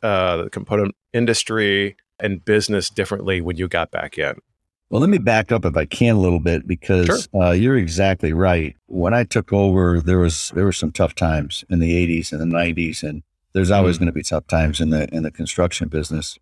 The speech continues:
Speaker 2: um, especially in the truss business. And you're right, we had, like, forty, uh,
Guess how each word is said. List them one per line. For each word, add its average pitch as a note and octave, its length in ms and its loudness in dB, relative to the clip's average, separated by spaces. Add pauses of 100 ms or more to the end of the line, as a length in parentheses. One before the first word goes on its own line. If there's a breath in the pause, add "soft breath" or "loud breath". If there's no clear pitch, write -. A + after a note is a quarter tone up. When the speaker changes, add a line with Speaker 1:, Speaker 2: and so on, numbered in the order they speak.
Speaker 2:
um, D2+ 340 -4 (200)
especially E2 520 -2
in D#2 80 0
the D2 80 -6
truss - 280 -4
business. - 380 -8 (360)
And G2+ 120 2
you're G2 140 4
right, G2 320 2
we F#2+ 220 2
had, F#2 180 2
like, E2+ 220 0
forty, F2+ 580 -2 (380)
uh, - 300 -14